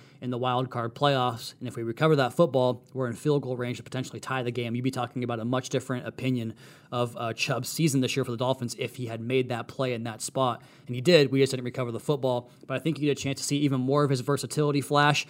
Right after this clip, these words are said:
I think four-man rush packages with him and Phillips off the edge could be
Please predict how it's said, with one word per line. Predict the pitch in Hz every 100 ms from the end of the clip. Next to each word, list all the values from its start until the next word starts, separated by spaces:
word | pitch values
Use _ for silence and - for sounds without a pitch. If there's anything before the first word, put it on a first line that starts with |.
| - -
I | 117
think | 135
four-man | - 143 143 143 139
rush | 139 139 -
packages | 143 139 147 127
with | 120
him | 143 143
and | 131
Phillips | 143 143 139
off | 131
the | 135
edge | 135 135 -
could | 120
be | 131 123